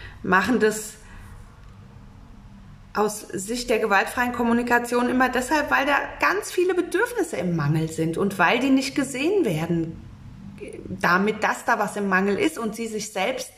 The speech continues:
auch nicht in der Lage sehen, diesen Mangel, ähm,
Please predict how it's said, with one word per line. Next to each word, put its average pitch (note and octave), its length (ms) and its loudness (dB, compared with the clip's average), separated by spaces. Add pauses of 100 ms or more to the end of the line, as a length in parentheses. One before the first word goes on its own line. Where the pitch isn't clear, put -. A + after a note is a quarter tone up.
(380)
auch G3 200 2
nicht A3+ 260 2
in C4 100 2
der A#3 140 4
Lage G#3 340 6
sehen, A3 400 0 (400)
diesen A3 400 4
Mangel, A#3 540 4 (1200)
ähm, G3+ 460 2